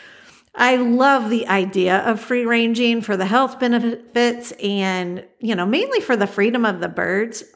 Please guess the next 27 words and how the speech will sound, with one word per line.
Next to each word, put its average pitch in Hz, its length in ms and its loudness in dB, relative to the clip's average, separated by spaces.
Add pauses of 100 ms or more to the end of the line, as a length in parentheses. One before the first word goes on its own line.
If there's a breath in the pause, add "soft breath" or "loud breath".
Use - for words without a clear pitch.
But 208 360 2
I'm 208 180 2
just 359 200 -2
gonna 440 180 0
be 254 140 2
honest 220 380 2
with 196 140 -2
you, 160 300 -4 (220)
they 185 260 0
will 202 140 0
not 165 260 -2
survive. - 500 -8
At 180 220 -6
least 285 320 0
in 320 140 0
our 208 380 4
neck 196 220 0
of 190 60 -2
the 180 80 -2
woods 180 240 -2
over 175 160 -4
here, 180 500 -4 (220)
they're 180 280 -4
just 196 220 -6
not - 140 -4
gonna 165 180 -8
last. - 520 -14